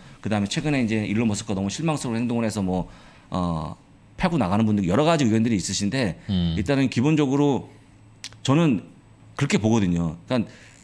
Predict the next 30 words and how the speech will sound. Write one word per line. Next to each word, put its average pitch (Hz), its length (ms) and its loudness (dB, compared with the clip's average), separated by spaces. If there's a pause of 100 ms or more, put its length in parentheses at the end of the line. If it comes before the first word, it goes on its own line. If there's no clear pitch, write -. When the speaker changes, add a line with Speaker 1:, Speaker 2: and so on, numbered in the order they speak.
(120)
Speaker 1:
테슬라 214 300 0
주식이 147 260 0
일 160 160 2
등 226 140 2
아닙니까, 92 340 0
여전히? 92 480 -2
Speaker 2:
네. 101 120 0
Speaker 1:
한 98 140 2
십이, - 440 -6
삼조 113 320 2
원 101 120 0
보유하고 92 360 2
있는데, 85 420 -2 (460)
아, 92 100 -4
진짜 - 220 -2
정확한 180 460 2
전기차에 131 460 2
대한 117 220 2
미래 101 280 4
혹은 143 400 0 (400)
정확한 165 680 2
어떤 104 220 0
자율주행에 127 460 2
대한 120 160 2
미래를 127 340 4
보고 110 460 0 (560)
사신 226 280 2
분도 233 160 2
있겠으나, 101 680 0 (240)
있겠으나 110 560 -2